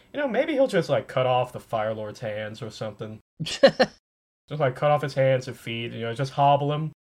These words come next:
Speaker 1: You know, just, like, keep him in a cell. It's like, yeah. Like, unless he learns how to be like a Winston, you know, our old friend, the Combustion Man. Just,
Speaker 2: Right.
Speaker 1: just, just shoots it out of his forehead, but, I don't know, Sokka will hit him with a boomerang and, you know, like, block his chakra and then just, like, make him blow up.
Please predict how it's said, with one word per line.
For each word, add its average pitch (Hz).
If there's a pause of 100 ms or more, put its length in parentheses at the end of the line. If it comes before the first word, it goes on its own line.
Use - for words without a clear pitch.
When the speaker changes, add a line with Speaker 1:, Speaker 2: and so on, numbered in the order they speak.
(360)
Speaker 1:
You 113
know, 120
just, -
like, 117
keep 139
him 143
in 139
a 139
cell. 135
It's 131
like, 120
yeah. 127 (680)
Like, 120
unless 151
he 139
learns 147
how 143
to 135
be 139
like 131
a 117
Winston, 139
you 123
know, 127
our 120
old 131
friend, 139
the 110
Combustion 135
Man. 165 (300)
Just, 143
Speaker 2:
Right. 147
Speaker 1:
just, -
just -
shoots 156
it 147
out 139
of 135
his 135
forehead, 156
but, 113 (760)
I 147
don't 139
know, 139
Sokka 180
will 165
hit 175
him 165
with 156
a 147
boomerang 135
and, 123
you 123
know, 127
like, 110
block 127
his 123
chakra 131
and 113
then 123
just, 123
like, 117
make 117
him 113
blow 113
up. 110